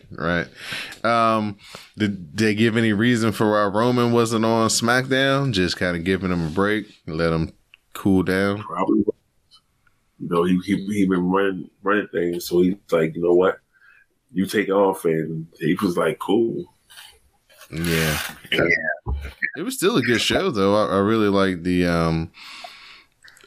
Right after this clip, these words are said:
Speaker 1: you know, never get old New Day and, and, and Usos. They always figure out a way to make it fresh and new, so.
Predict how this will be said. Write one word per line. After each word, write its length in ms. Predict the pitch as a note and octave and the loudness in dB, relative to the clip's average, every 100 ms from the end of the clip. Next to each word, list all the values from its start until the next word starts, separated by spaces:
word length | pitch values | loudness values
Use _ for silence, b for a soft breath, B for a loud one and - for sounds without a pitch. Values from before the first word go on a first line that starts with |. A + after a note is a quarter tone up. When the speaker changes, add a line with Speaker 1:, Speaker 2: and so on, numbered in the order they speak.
| - - | -8 0
Speaker 1:
you 180 | A2+ | 2
know, 160 | F2+ F2 | 2 2
never 340 | G2 B2 A2 | 2 0 -2
get 280 | F#2+ G2 E2 | 0 0 0
old 580 | F#2 F#2 F2+ F2 E2 D#2+ - | 0 2 4 2 2 -4 -12
New 400 | D#2 E2+ F2 F2 | -4 0 2 2
Day 380 | E2 F2 E2+ E2 | 2 0 0 0
and, 320 | D#2+ D#2 D2 | 0 -2 -2
and, 300 | D#2+ D#2+ - | -2 -2 -2
and 160 | E2+ E2 | -4 -2
Usos. 680 | F2 F2 E2 D#2+ D#2 D#2+ D#2+ | 0 0 0 0 0 -2 -2
They 160 | F2 F2 | 0 2
always 560 | E2 D#2+ D#2+ D#2 E2 - | 2 0 0 -2 -8 -10
figure 340 | - F2+ E2 E2 | -6 -4 -2 -2
out 140 | E2 | -2
a 40 | D#2+ | -2
way 180 | D#2+ | -2
to 120 | D2+ D#2+ | -2 -6
make 200 | E2+ - | -8 -10
it 100 | - | -8
fresh 320 | E2+ D#2+ - | -6 -4 -4
and 140 | D2 | -4
new, 240 | D#2 D2 C#2 | -4 -4 -6
so. 380 | C#2+ C#2 C2+ | -6 -6 -8